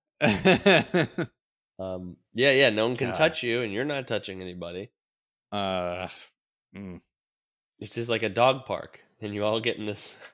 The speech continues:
Speaker 2: <laughs> You just get in a, in a caged off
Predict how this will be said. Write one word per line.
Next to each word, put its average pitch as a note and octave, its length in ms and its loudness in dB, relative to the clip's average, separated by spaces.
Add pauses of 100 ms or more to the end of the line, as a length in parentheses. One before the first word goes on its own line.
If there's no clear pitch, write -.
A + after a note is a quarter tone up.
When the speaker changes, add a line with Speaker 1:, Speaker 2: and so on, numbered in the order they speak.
(420)
Speaker 2:
<laughs> - 1000 -10 (2000)
You D#2 80 -16
just G#2+ 200 -18
get G#2+ 120 -8
in F2+ 100 -8
a, F#2+ 460 -6
in F#2 100 -10
a E2+ 220 -10 (260)
caged G#2+ 380 -2
off A#2+ 260 0